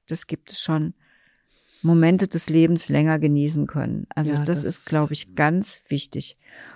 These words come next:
Speaker 1: Und jetzt kommen wir wirklich zu dem letzten, zu der letzten Frage von mir.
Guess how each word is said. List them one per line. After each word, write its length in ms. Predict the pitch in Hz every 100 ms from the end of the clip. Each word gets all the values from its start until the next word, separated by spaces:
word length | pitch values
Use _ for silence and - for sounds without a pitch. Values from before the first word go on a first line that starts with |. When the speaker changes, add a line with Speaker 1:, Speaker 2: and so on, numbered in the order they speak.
| -
Speaker 1:
Und 120 | 175
jetzt 540 | 190 220 - - -
kommen 200 | - 180
wir 140 | 165 156
wirklich 520 | 165 165 165 160 - _
zu 220 | - 160
dem 380 | 156 147 143 - _ _ _ _ _
letzten, 1000 | 143 135 143 135 - - - 139 135 156 _ _ _ _ _
zu 160 | 147
der 180 | - 147
letzten 540 | 139 151 - - 160 147
Frage 640 | - - 151 165 175 143
von 280 | - 143 147
mir. 360 | 147 160 202